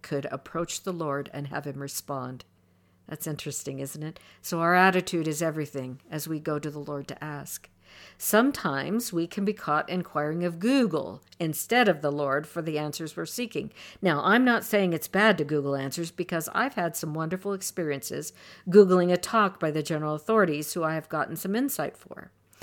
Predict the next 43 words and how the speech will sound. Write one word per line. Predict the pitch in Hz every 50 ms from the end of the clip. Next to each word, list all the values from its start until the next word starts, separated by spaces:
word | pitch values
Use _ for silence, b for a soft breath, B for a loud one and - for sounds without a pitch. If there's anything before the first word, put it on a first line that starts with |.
| B B B B B B -
But | 190 180 185
then | - 269 339 349
it's | 277 - - 220
up | 196 185 -
to | - 180
me | 180 185 175 160
to | 160 175
go | 160 170 160
to | 151 156
the | 147 151 151
Lord | 156 170 170 156 139 139 139 143
and | 135 147 156
ask | 143 151 147 - -
for | - 165 -
understanding | 151 151 160 156 - - - 180 160 147 139 127 117 95 110 123 -
about | - 156 165 151 -
what | 147 151 156
it | 151 -
means | 156 160 170 170 160 143 143 143 -
for | - - 160 160
me | 156 156 156 151 147 156 180 185 -
and | 175 170 156
for | - 165 151
my | 151 143 139 165 208 240
life | 220 165 131 123 123 139 165 - - B B B B B B -
and | 175 170 160
how | 170 160 156
I | 165 175
can | 175 - 180
best | 156 151 151 151 - -
put | - 151
it | 156 151 151
into | 143 139 139
practice. | 156 - - 180 190 196 190 - 135 143 - - B B B B B B B B B -
So | - - 180
since | 180 - 247 269 302 -
his | 254 196 196
brothers | 185 170 202 220 233 208 180 170 165 170
refused | 170 165 - - 233 247 311 349 339 - -
to | - -
ask | - 151 139 - -
the | - 151
Lord, | 143 139 139 135 131 127 135 156 165 175